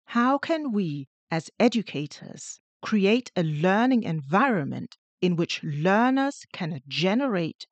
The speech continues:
new understanding of their actions and adjust their beliefs, and thereby acquire, expand, and develop their skills? This is what I want to explore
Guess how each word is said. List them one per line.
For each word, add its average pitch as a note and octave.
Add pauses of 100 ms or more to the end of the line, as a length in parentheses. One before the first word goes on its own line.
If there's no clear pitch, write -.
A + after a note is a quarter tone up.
new G3
understanding A3
of -
their D3
actions - (280)
and E3
adjust D3+
their A#3+
beliefs, - (220)
and D#3
thereby F#3 (300)
acquire, A3+ (200)
expand, D#3+ (140)
and G3 (140)
develop E3+
their D#3
skills? C3 (760)
This G3+
is A#3+
what G#3+
I G#3+
want G3+
to A3+
explore C#3+